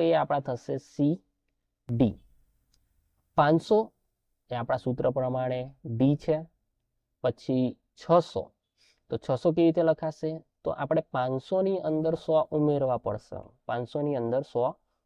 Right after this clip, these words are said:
ઉમેરવા પડશે. પાંચસો એટલે ડી આપણને ખબર જ છે, પાંચસો એટલે ડી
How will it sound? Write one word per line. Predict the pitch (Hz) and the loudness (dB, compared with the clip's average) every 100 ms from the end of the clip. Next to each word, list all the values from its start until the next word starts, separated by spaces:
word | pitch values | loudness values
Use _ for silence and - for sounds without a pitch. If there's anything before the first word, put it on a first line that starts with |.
| - | -2
ઉમેરવા | 151 143 131 120 - | 2 4 4 0 -2
પડશે. | 101 - | -6 -6
પાંચસો | 110 139 139 139 160 | -4 -2 -2 2 2
એટલે | 151 156 | 4 2
ડી | 139 151 | 2 2
આપણને | 143 143 139 139 | 2 0 -2 -4
ખબર | 131 117 113 | -2 -2 -2
જ | 107 | -6
છે, | - 110 | -8 -10
પાંચસો | - 110 - 120 | -6 -8 -4 -4
એટલે | 123 120 160 _ _ _ | -2 -8 -10 _ _ _
ડી | 123 135 | 2 4